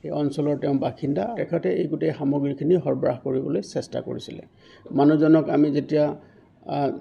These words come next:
ধৰিবলৈ সক্ষম হ'লোঁ, তেওঁৰ পৰা যেতিয়া আমি খান তালাচী চলাওঁ আৰু তালাচী কালত এই বৃহৎ পৰিমাণৰ, আহ, ত্ৰিছ হাজাৰ ইয়াবা টেবলেট আমি তেওঁৰ পৰা, আহ,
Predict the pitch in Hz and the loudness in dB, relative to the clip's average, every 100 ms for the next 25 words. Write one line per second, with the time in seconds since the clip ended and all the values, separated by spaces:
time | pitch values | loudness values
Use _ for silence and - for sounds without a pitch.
0 | - 147 139 139 147 147 - - - 143 | -8 -2 0 2 4 2 0 -8 -2 -2
1 | 147 175 190 147 147 156 151 143 135 151 | 0 -4 -2 -2 -2 0 0 2 0 0
2 | 143 139 - 143 135 143 139 143 135 143 | 2 0 -2 -2 0 2 0 -2 -2 0
3 | 156 214 - - - - - 139 143 139 | 0 -2 -8 -20 -20 -4 0 2 4 6
4 | 156 175 160 143 160 170 - 151 135 127 | 6 4 2 4 2 0 -2 -2 -4 -2
5 | 196 196 160 143 135 127 131 - - - | -2 2 2 4 2 2 0 -4 -12 -20
6 | - - - - - 139 135 - 202 - | -20 -20 -20 -16 -6 -6 -6 -4 -4 0
7 | 175 156 160 160 165 147 135 139 151 147 | 0 4 4 4 -2 -2 0 2 2 2
8 | 135 139 139 135 131 135 139 135 139 151 | -2 -2 -2 -2 0 0 0 0 0 0
9 | 214 - - _ - - 139 - | -2 -10 -20 _ -8 -6 -4 -6